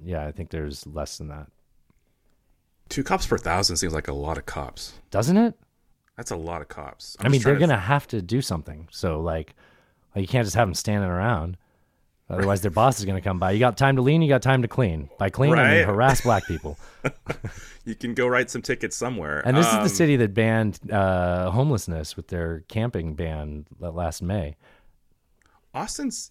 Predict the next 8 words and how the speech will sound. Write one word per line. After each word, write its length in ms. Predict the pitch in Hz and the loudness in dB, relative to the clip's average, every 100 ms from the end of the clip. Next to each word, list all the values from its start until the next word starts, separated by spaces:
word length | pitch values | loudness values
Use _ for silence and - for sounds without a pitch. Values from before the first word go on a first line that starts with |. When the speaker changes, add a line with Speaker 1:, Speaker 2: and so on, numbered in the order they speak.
| - | -16
Speaker 2:
i-, 80 | 113 - | -16 -10
interesting. 640 | 110 107 87 - 78 76 - - - - - | -10 -10 -12 -12 -14 -16 -20 -14 -6 -6 -6
<laughs> 540 | - - - _ - 85 | -18 -18 -20 _ -20 -6
Definitely 440 | 95 101 98 90 | -4 -4 -8 -8
interesting 360 | 90 - 92 85 | -8 -8 -10 -8
politically. 540 | 85 82 80 82 78 - _ _ _ - | -8 -10 -10 -10 -12 -14 _ _ _ -6
Uh, 240 | 110 110 110 113 - | -2 -2 -6 -12 -6
the, 120 | 139 | -6